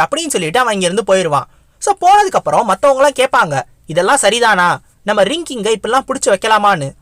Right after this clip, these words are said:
ஆனாலும் இவன் அதை பத்தியெல்லாம் கவலையே பட மாட்டான். "அந்த அபீஸ் கிங்காவே இருந்தாலும் இந்த பேரியரை தாண்டி யாராலையும் உள்ள வர முடியாது" அப்படின்னு சொல்லுவான். இப்ப நம்ம சாத்தோவை வந்து கிட்டத்தட்ட மூணு நாளா இந்த ஜெயிலே அடைச்சு வச்சிருக்காங்க. நம்ம சாத்தோவை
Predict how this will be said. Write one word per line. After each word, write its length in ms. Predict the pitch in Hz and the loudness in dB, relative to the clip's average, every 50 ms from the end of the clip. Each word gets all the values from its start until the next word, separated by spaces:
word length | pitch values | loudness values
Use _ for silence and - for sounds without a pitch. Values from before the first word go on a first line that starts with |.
| _ _ _ _ _ - 233 | _ _ _ _ _ 0 0
ஆனாலும் 400 | 320 349 320 254 170 165 196 247 - _ - - | 2 2 2 0 0 -2 -4 -6 -8 _ -18 -8
இவன் 160 | 165 190 190 175 | -4 0 0 0
அதை 120 | 180 180 - | 0 0 -2
பத்தியெல்லாம் 340 | 196 202 254 269 294 277 - | -2 0 0 0 0 0 0
கவலையே 300 | 185 196 240 254 262 269 226 | 0 2 4 4 4 4 2
பட 100 | 185 175 175 | 0 0 0
மாட்டான். 340 | 151 135 - 127 131 151 208 294 320 180 | 0 -2 -2 -2 0 0 2 0 0 0
"அந்த 120 | 185 175 151 160 | 0 2 2 2
அபீஸ் 280 | 180 226 320 330 302 - | 2 0 -2 -4 -4 -4
கிங்காவே 340 | 302 277 277 277 262 285 330 339 240 226 | -4 -2 2 2 4 4 2 0 0 -4
இருந்தாலும் 420 | 254 302 294 285 190 151 143 165 214 220 | -4 -2 0 0 0 0 0 -2 -4 -2
இந்த 100 | 196 160 143 143 | -2 -2 0 2
பேரியரை 380 | 180 226 285 330 330 311 254 214 - 185 | 2 2 2 2 2 2 2 2 2 0
தாண்டி 220 | 160 160 220 247 185 165 | -2 -2 -4 -4 -2 0
யாராலையும் 440 | 320 269 254 294 294 294 311 269 220 247 | 2 2 4 4 2 2 2 0 -2 -2
உள்ள 140 | 294 320 262 226 | 0 2 4 4
வர 80 | 208 208 202 | 2 2 2
முடியாது" 320 | 196 202 196 180 175 190 160 | 2 2 2 2 2 2 0
அப்படின்னு 280 | - 175 208 240 - 190 | 0 -2 -4 -4 -2 -2
சொல்லுவான். 340 | 156 143 135 131 123 110 _ _ _ _ _ _ - | -2 -2 -2 -2 -4 -4 _ _ _ _ _ _ -4
இப்ப 300 | 381 392 - - 190 147 - - _ _ - | -4 -2 0 0 0 0 -2 -4 _ _ -4
நம்ம 120 | 311 302 277 - | 0 0 2 2
சாத்தோவை 340 | 330 392 415 453 415 269 214 170 | 2 2 2 4 4 4 4 4
வந்து 160 | 151 147 196 - - | 2 0 -2 -2 -2
கிட்டத்தட்ட 360 | 254 208 180 202 208 320 294 190 190 | -2 0 0 0 2 2 0 0 0
மூணு 200 | 247 339 392 359 262 180 | 0 0 0 0 0 0
நாளா 180 | 160 160 202 269 262 | 0 2 2 2 2
இந்த 120 | 202 170 151 170 | 0 -2 -2 -2
ஜெயிலே 300 | 202 247 240 214 240 254 208 | -2 -2 -2 -2 0 2 2
அடைச்சு 200 | 185 196 - 202 170 | 2 0 0 -2 -2
வச்சிருக்காங்க. 460 | - 202 190 175 165 147 131 127 127 123 - _ _ _ _ - 370 | -2 -2 -2 0 0 -2 -2 -2 -6 -6 -8 _ _ _ _ -6 -4
நம்ம 160 | 370 320 - | -2 0 2
சாத்தோவை 320 | 349 403 403 415 359 277 | 2 2 4 4 2 2